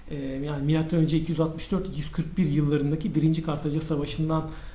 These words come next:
e, ilk safhasından bahsediyorum şu anda. E, iki yüz altmışlı yıllardan itibaren bu sefer deniz, e, savaşları safhası başlıyor. Nasıl oluyor? E, bu karşılaşmalar sırasında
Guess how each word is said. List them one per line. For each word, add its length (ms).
e, 360
ilk 180
safhasından 600
bahsediyorum 720
şu 80
anda. 420
E, 460
iki 200
yüz 100
altmışlı 380
yıllardan 500
itibaren 560
bu 120
sefer 540
deniz, 680
e, 440
savaşları 760
safhası 500
başlıyor. 420
Nasıl 380
oluyor? 280
E, 300
bu 100
karşılaşmalar 840
sırasında 760